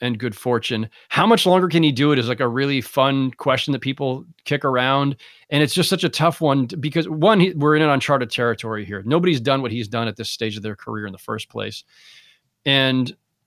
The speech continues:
beyond that, yeah, we can't account for these other things, right? You, you can't, th-, th-, there are a lot of things that just are, are, are beyond prognostication. Someone's physiology and what their body can take and how much longer it can go. Like, that's just,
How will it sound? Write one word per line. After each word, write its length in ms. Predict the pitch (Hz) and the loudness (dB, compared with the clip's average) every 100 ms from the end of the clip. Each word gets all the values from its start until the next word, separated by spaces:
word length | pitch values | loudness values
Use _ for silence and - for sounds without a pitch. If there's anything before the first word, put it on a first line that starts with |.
| _ _ - 110 | _ _ -16 -2
beyond 340 | 139 170 165 | 4 4 6
that, 260 | 190 151 143 | 4 2 2
yeah, 120 | 165 | 2
we 120 | 131 | 2
can't 260 | 127 180 170 | 0 0 2
account 280 | - 170 - | 0 -2 -4
for 80 | |
these 160 | 123 110 | -8 -8
other 140 | 110 | -8
things, 320 | - 104 95 - | -10 -10 -8 -4
right? 200 | 135 139 | -2 -2
You, 140 | 143 | -6
you 120 | 160 151 | -4 -4
can't, 300 | 170 175 - - | -2 -2 -4 -14
th-, 380 | 151 147 - - - - | -16 -14 -18 -20 -20 -12
th-, 120 | - | -6
there 100 | 160 | 2
are 60 | 165 | 4
a 40 | |
lot 160 | 156 196 | 6 4
of 60 | 185 | 4
things 160 | 170 | 2
that 60 | 135 | 0
just 180 | 135 151 | -2 -2
are, 160 | 131 151 | -4 0
are, 200 | 135 127 | -2 0
are 180 | 139 123 110 - 127 120 | -4 -4 -8 -18 -14 -6
beyond 680 | 143 147 165 165 160 139 - | 2 4 6 4 2 -2 -4
prognostication. 1040 | 165 135 127 131 113 123 - 127 - 101 101 _ _ _ _ _ _ _ _ _ - | 0 0 0 -2 -2 -6 -4 -4 -4 -6 -10 _ _ _ _ _ _ _ _ _ -8
Someone's 380 | - 175 175 | 0 4 4
physiology 800 | - 180 151 151 139 147 123 123 | 2 2 2 4 4 4 2 0
and 140 | 123 120 | -2 -2
what 140 | 135 | -2
their 100 | 143 | -4
body 380 | 107 120 135 131 | -2 -2 0 -2
can 180 | - 120 | -4 -4
take 260 | - 123 | 0 -2
and 80 | 131 | 0
how 100 | 127 | -2
much 180 | 131 - | -2 -4
longer 340 | 113 131 123 | -2 -2 -2
it 80 | 127 | -4
can 220 | 117 117 | -4 -6
go. 160 | 107 123 | -4 -6
Like, 220 | 127 127 | -6 -4
that's 260 | 131 120 - | -4 -4 -6
just, 300 | - 123 - | -8 -10 -10